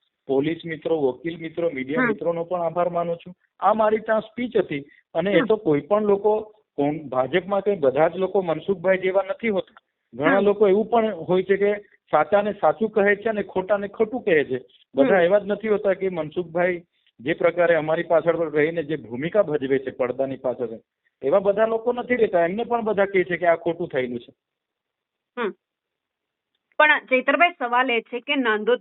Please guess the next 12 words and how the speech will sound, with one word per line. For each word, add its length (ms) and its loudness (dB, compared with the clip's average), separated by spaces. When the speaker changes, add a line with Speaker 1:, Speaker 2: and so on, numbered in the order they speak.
Speaker 2:
તાલુકો, 460 0
જે 160 0
જુનારાજ 480 2
ગામ 300 0
છે, 160 -6
નાંદોદમાં 520 2
આવે 200 -2
છે, 140 -12
નાંદોદ 400 0
દર્શનાબેનનો 680 -2
વિસ્તાર 420 -2
છે, 240 0